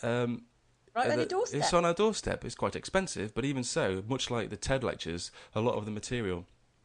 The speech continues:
Speaker 1: is, is online in a s-, similar sort of way. But the i-, the idea of the do lectures, in fact, they have the little, they have the, uh, little strapline, which is ideas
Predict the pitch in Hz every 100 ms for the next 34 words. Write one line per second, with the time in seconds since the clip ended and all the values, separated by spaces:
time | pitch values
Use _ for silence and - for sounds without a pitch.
0 | _ _ - - - 107 98 104 98 104
1 | 107 151 147 95 92 90 101 - 107 98
2 | - 104 131 120 87 98 143 170 135 151
3 | 156 113 - 143 127 - - 87 - -
4 | - - 104 - - - 107 120 117 117
5 | 104 - 98 92 - - - - - 98
6 | 107 101 98 92 - 98 90 90 57 -
7 | 50 - - - 92 90 92 95 - 104
8 | 95 123 117 120